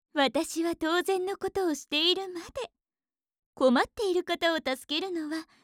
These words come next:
私の務めでもあります。それに、皆さんは様々な事情を抱えていることでしょう。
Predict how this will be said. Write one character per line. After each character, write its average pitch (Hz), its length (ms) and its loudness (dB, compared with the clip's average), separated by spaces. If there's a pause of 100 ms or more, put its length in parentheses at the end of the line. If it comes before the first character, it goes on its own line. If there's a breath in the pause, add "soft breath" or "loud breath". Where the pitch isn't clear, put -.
(400 soft breath)
私 226 480 0
の 330 120 0
務 - 300 -2
め 508 100 -4 (120)
で - 20 -2
も 370 160 -4
あ 349 80 0
り 370 140 -4
ま 466 100 -8
す。 - 220 -12 (2000 loud breath)
そ - 300 -4
れ 262 140 -2
に、 294 360 -20 (840 soft breath)
皆 285 280 4
さ 320 200 -4
ん 269 80 -2
は 254 120 -6
様 302 360 0
々 440 240 -6
な 339 160 0
事 285 160 -4
情 320 220 0
を 330 60 -4
抱 339 340 0
え 359 80 2
て 359 220 4
い - 20 4
る 370 80 0
こ 392 140 -8
と 427 160 -12
で 415 120 -10
し - 300 -6
ょ 349 40 -4
う。 - 100 -12